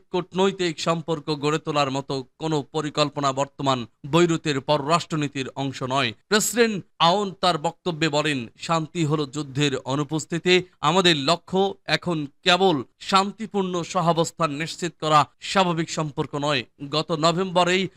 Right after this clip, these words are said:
ইসরায়েল ও লেবাননের মধ্যে স্বাক্ষরিত যুদ্ধ বিরতি চুক্তির শর্ত ভঙ্গ করে ইসরায়েল এখনও দক্ষিণ লেবাননের পাঁচটি গুরুত্বপূর্ণ সীমান্ত অঞ্চল দখলে রেখেছে।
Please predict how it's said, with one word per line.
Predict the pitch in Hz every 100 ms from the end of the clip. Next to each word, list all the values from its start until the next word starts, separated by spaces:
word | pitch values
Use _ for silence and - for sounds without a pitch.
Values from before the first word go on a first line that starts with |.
| - 180
ইসরায়েল | 143 180 196 185 185 175
ও |
লেবাননের | 170 180 196 165 160 143
মধ্যে | 151 131 151 135
স্বাক্ষরিত | 180 - 165 147 147 135
যুদ্ধ | 151 143 - 139 131
বিরতি | 156 160 - 143 -
চুক্তির | 175 - 156 135 -
শর্ত | 160 _ 156 135
ভঙ্গ | 151 160 151 139
করে | 131 127 _ - 175
ইসরায়েল | 131 170 160 143 - 156
এখনও | - 147 139 156
দক্ষিণ | 160 - 156 143
লেবাননের | 151 143 143 131 123
পাঁচটি | - 160 - - 143
গুরুত্বপূর্ণ | 139 165 - 147 143 131
সীমান্ত | - 156 160 143 143
অঞ্চল | 131 120 127 120 139
দখলে | - 139 120
রেখেছে। | 123 151